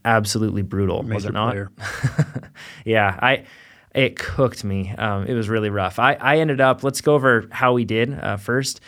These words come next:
Speaker 1: My goal, like, my moonshot was four hours and thirty minutes. And the winning time in mind, I think, was four twenty-nine.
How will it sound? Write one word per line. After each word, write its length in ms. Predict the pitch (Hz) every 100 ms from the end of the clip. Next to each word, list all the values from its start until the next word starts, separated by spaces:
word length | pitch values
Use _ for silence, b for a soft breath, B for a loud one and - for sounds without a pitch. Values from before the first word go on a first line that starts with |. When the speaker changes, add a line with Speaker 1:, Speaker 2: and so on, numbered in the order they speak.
| B B B
Speaker 1:
My 240 | 123 123
goal, 500 | 113 117 123 139 185
like, 220 | 147 120
my 140 | 120 110
moonshot 640 | 107 147 175 190 190 190
was 340 | 135 127 120 -
four 340 | - - 143 143
hours 320 | 135 135 120
and 100 | 117
thirty 240 | 127 120
minutes. 360 | 113 113 - -
And 340 | 131 123 113
the 80 | -
winning 320 | 117 135 160
time 480 | 143 127 135 170 180 -
in 100 | -
mind, 300 | 147 165 165
I 40 | 113
think, 240 | 135 131
was 140 | 127
four 280 | 104 117 120
twenty-nine. 720 | - 123 113 101 101 92 98